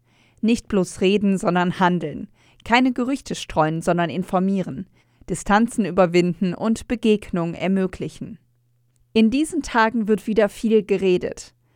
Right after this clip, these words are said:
Alle wissen es besser oder haben es immer schon gewusst. Es ist sicher schön, wenn man sich im Glanz der eigenen hellseherischen Fähigkeiten bewundern und bestaunen kann.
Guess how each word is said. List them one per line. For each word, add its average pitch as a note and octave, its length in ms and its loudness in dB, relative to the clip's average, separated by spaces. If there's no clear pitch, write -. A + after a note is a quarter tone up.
Alle A#3+ 340 2
wissen F#3+ 220 -4
es F3+ 180 -10
besser G3 520 0
oder G3+ 420 4
haben F#3 220 0
es F3+ 140 -6
immer F#3 280 0
schon D#3+ 320 -8
gewusst. - 600 -8
Es F#3+ 220 -4
ist G3 200 -8
sicher B3 300 0
schön, G3+ 540 0
wenn F3 100 0
man F3 160 0
sich E3+ 200 -10
im F3 180 -6
Glanz F#3+ 500 -4
der G3 200 2
eigenen A3 400 0
hellseherischen G3+ 880 -2
Fähigkeiten F#3 800 -4
bewundern F3 640 -2
und - 240 -6
bestaunen F#3 680 -2
kann. - 380 -10